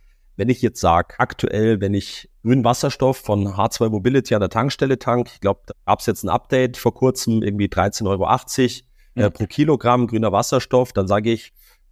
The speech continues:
Speaker 1: gut, selbst wenn ich das jetzt mal runterrechne auf einen Verbrauch von, weiß ich nicht, wenn wir jetzt ein gutes Linienbündel haben und verbrauchen fünf Kilogramm auf hundert Kilometer, dann weiß ich, ich brauche so ungefähr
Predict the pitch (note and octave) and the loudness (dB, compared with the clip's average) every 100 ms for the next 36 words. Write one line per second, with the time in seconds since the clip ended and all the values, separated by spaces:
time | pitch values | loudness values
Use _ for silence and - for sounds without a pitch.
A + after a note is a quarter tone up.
0 | _ D3 F3 - - - A#2 C#3+ - B2 | _ 0 0 -2 -16 0 2 2 0 0
1 | - C3+ C#3+ - G#2 A2 D#3 C3 G2+ G#2 | 2 0 0 0 0 0 2 2 2 0
2 | A2+ F#2+ F#2+ - G2+ - F#2 F2+ G#2+ B2 | -2 -4 -4 -4 -4 -4 -2 2 2 2
3 | - - G2 F#2+ F#2 - _ _ _ - | -4 0 2 2 0 -4 _ _ _ -2
4 | F#2 G#2 F2+ - - - G2 G2 - F#2+ | 0 2 0 -2 -8 -4 0 0 -2 -6
5 | A#2+ A2 A2+ B2 A2 A2+ A2 G#2 A2 G2 | -6 -4 0 2 2 0 2 2 0 -2
6 | G2 F#2 G2 F#2+ A#2+ A2+ - B2+ B2 A#2 | -2 -2 -2 -4 -4 -4 -2 0 2 2
7 | A2+ - A#2 A2 - A#2 A2+ A#2 - A#2 | 2 0 -2 -2 0 0 2 0 2 0
8 | - _ _ _ _ - F2+ D#2 A2 B2 | 0 _ _ _ _ -6 0 2 2 0
9 | A#2 - - F#2 A2+ - A2+ B2 A#2 G#2+ | -4 -6 -2 0 0 -2 -2 -2 0 0
10 | G#2 G#2 G#2+ | 2 2 -2